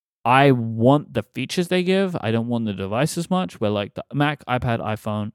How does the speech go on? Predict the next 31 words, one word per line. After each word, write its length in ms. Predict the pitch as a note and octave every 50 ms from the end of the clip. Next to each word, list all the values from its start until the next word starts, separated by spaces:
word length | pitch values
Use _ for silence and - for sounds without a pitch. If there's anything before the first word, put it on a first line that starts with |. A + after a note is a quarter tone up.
| _
I 60 | B2+
don't 160 | B2+ B2+ B2 A2+
want 180 | B2 A#2+ A#2
any 220 | A2+ A2 A2 A2 G#2
of 80 | G2+
the 80 | G#2 A2
other 140 | G2+ G2 A#2
competing 400 | - - G#2+ A#2+ A2 F2 D2 F2
products. 480 | A2 G2+ G2 G2+ A#2 B2 - - - -
I 60 | G#2
don't 180 | G#2+ G#2+ G#2+ -
want 240 | - G#2+ G#2 - -
Apple 220 | G#2+ G#2+ - A2
to 220 | G#2+ - G#2+ G2 G2 - - - - _ _ _
significantly 680 | - - B2+ G2 - A2+ G2 - G#2+ - G#2+ - - A2
change 240 | - G#2+ G2+ G#2
the 60 | - -
product 380 | - G2+ G2 G2 G2 - - G#2
in 40 |
any 220 | G2 F#2+ F#2+ F#2+ F#2+
way. 340 | F#2+ F#2 G2+ A#2 C#3 D#3+ - _ _ _ _ _ _ _
And 200 | - A2+ G#2 G2+ - _ _ _ _
it's 160 | B2 A#2+ -
also 240 | C3 A#2 - - A2+
just, 200 | G2 A2 G#2 -
like, 100 | G#2+ -
what 380 | G#2 G#2 G#2+ G#2+ G2+ - -
will 100 | A#2+ A2+
make 300 | A2 A2 A2 G#2+ G#2 -
the 220 | - A2 A#2 G#2 G2+
least 540 | G2 F#2+ F#2+ G2+ G#2 B2 - - - -